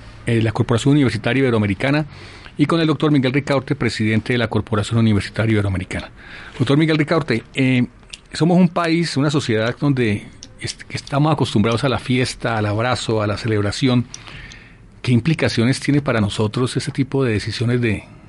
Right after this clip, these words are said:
de no tener ese contacto, eh, en grupos grandes, esas,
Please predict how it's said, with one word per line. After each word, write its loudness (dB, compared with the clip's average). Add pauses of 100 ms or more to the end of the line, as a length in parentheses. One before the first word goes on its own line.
(520)
de 0
no 2
tener -2
ese 2
contacto, -2 (220)
eh, -12 (160)
en 0
grupos 2
grandes, 0
esas, -4